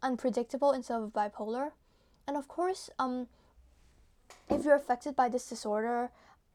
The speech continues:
or the person you're describing has actually have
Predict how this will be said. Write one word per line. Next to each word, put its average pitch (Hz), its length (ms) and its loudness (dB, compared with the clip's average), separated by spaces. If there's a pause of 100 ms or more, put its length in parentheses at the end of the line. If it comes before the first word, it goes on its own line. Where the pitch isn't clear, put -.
(540)
or 262 260 10
the 254 140 2
person 269 380 2
you're 220 140 0
describing 208 720 -8 (560)
has 262 360 6
actually 220 420 -2
have 208 400 -2